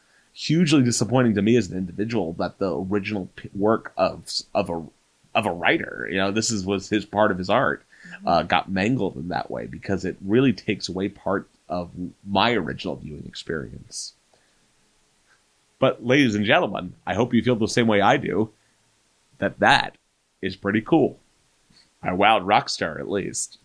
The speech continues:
Speaker 2: I, it just was very interesting.
Speaker 1: And with that, ladies and gentlemen, we have come to the end of our time here for this week's episode.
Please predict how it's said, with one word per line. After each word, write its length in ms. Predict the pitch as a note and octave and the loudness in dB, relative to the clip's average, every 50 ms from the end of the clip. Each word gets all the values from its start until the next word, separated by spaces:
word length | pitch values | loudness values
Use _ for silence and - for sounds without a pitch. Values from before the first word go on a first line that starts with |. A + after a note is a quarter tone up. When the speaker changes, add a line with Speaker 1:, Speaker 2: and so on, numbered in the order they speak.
| _ _ _ _ _ _ _ _ _ _ _ _ _ _ _ _ _ - | _ _ _ _ _ _ _ _ _ _ _ _ _ _ _ _ _ 0
Speaker 2:
I, 160 | B3 C#4 C#4 | 2 4 4
it 480 | B3 B3+ C4+ C4+ C4 - C#4+ D#4 A#3+ A3+ | 4 4 2 2 2 2 2 2 2 4
just 280 | C#4 C4 B3+ - - _ _ _ - | 4 2 2 2 -4 _ _ _ -4
was 220 | B3 A#3+ A3+ F#3+ | -2 -2 -2 -2
very 380 | - - A#3+ A#3 A3 A3 A3 A3 | -4 -2 0 2 2 4 4 4
interesting. 800 | A#3 C4 E4 - - E4+ C#4+ - - G#3+ D3 G2+ A#2 F3 F#3+ F#3+ _ _ _ _ _ _ _ _ _ _ _ _ _ _ _ _ _ _ _ _ _ _ _ _ _ _ _ _ _ _ _ _ _ _ - | 4 2 2 0 -2 -4 -4 -4 -4 -6 -6 -4 -6 -10 -12 -14 _ _ _ _ _ _ _ _ _ _ _ _ _ _ _ _ _ _ _ _ _ _ _ _ _ _ _ _ _ _ _ _ _ _ 0
Speaker 1:
And 120 | A2+ B2 C3+ | 2 4 4
with 100 | B2+ B2+ | 4 4
that, 160 | D3+ D#3 A2+ | 4 2 4
ladies 260 | C3 B2+ B2+ G#2+ G#2 | 2 2 2 2 0
and 120 | A2 G#2+ | 0 2
gentlemen, 400 | G#2 A2 A2 G#2+ A2 G#2+ G#2+ F#2+ | 4 4 4 4 2 2 2 0
we 120 | F#2 G#2+ A2+ | 2 2 2
have 100 | A2 G2 | 2 2
come 200 | - - A#2+ A#2 | 0 0 0 0
to 80 | G#2+ G2+ | 0 0
the 120 | G#2 - | 0 0
end 160 | - A2 A2+ | 0 0 0
of 80 | A2+ A#2 | 2 2
our 100 | A#2+ A#2+ | 2 2
time 300 | - A#2 A2 G#2 G2+ F#2+ | 4 4 2 2 2 0
here 240 | F2+ G2 G2+ G2+ F#2+ | 2 2 4 2 2
for 140 | - - F2 | 0 -4 -6
this 200 | F#2+ F2+ - - | -6 -4 0 0
week's 240 | G2+ G2+ G2 - | 0 0 0 0
episode. 560 | G#2+ G2 - F#2 - - - F#2 E2+ E2+ - | 0 0 0 -2 -4 -4 -2 -4 -4 -6 -8